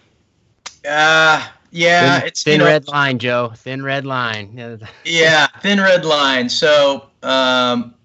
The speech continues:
Speaker 1: in short, I think we have a lot of wrong people in office right now. I think our tax dollars are used for,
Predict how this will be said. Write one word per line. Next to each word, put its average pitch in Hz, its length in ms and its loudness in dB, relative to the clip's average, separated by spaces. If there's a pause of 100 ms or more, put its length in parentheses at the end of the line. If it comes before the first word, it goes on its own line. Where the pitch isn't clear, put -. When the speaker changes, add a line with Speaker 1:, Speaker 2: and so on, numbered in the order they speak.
(300)
Speaker 1:
in 180 240 -4
short, 135 640 0 (720)
I 135 100 0
think 151 180 -2
we 151 120 -2
have 143 140 2
a 139 60 0
lot 135 280 2
of 123 100 0
wrong 127 320 -2
people 117 880 -2
in 120 320 0
office 120 500 -2
right 131 220 0
now. 131 500 -2
I 120 180 -4
think 120 200 -2
our 117 120 0
tax 127 380 -2
dollars 127 640 -2
are 123 100 -4
used 120 460 -2
for, 117 580 -2